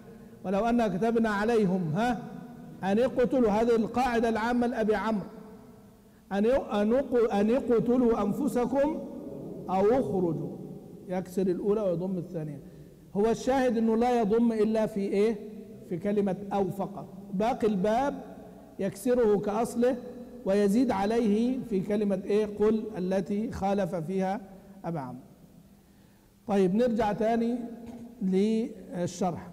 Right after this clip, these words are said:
وقوله، وقوله: "أول الساكنين اضم فتى وبقل حلا بكسر"، معناه أن خلفاً قرأ بضم أول الساكنين، نحو:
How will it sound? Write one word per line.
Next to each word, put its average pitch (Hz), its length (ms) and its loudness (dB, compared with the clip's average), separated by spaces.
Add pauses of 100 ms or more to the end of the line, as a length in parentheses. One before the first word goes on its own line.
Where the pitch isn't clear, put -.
(800)
وقوله، 233 760 2
وقوله: 220 580 2
"أول 226 420 2
الساكنين 202 800 0
اضم 196 360 0
فتى 226 300 -2
وبقل 196 500 0
حلا 208 480 -2
بكسر"، 180 640 -4 (1120)
معناه 214 520 2
أن 202 180 2
خلفاً 220 560 0
قرأ 226 300 2
بضم 214 420 4
أول 214 420 0
الساكنين، 196 920 -2 (1300)
نحو: 202 340 -2